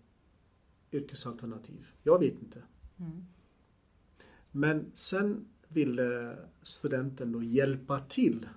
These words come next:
Speaker 1: i den här processen. Hon ville ge lite förslag, yrke. Och då nämnde hon till exempel jobba med barn eller matlagning.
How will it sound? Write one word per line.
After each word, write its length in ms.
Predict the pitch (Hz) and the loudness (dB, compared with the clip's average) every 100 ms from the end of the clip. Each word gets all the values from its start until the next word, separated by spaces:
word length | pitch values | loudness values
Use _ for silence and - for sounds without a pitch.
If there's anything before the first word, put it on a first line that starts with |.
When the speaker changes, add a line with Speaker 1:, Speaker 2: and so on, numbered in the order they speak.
| - _ _ - | -20 _ _ -10
Speaker 1:
i 100 | 127 | -6
den 80 | 123 | -6
här 120 | 120 | -6
processen. 760 | - - 127 117 - 117 104 107 | 0 2 2 2 0 -2 -14 -12
Hon 180 | 123 117 | -10 -8
ville 200 | 123 123 | -6 -4
ge 180 | 127 | -2
lite 420 | 120 120 - 120 110 - _ - - | -4 -6 -6 -8 -8 -16 _ -20 -14
förslag, 640 | 135 - 180 262 131 113 - _ _ - - - _ 160 | -6 -4 0 0 0 -6 -18 _ _ -20 -20 -20 _ -2
yrke. 400 | - - - - - - | -2 -4 -16 -18 -20 -10
Och 100 | 135 | -2
då 120 | 151 | 0
nämnde 340 | 165 147 131 | 2 2 0
hon 240 | 135 131 127 | -2 -4 -4
till 160 | - | -4
exempel 840 | 220 - 202 180 175 - 175 170 160 | 2 4 6 4 0 -4 2 2 4
jobba 300 | 160 143 151 | 4 4 -2
med 260 | 151 147 123 | 0 -2 0
barn 580 | 135 131 135 135 131 | 2 2 0 -4 -4
eller 440 | 131 123 131 123 - - - | -4 -2 -2 -2 -6 -16 0
matlagning. 1120 | 147 139 139 135 127 123 123 123 120 120 | 4 4 2 0 2 2 -2 -4 -2 -4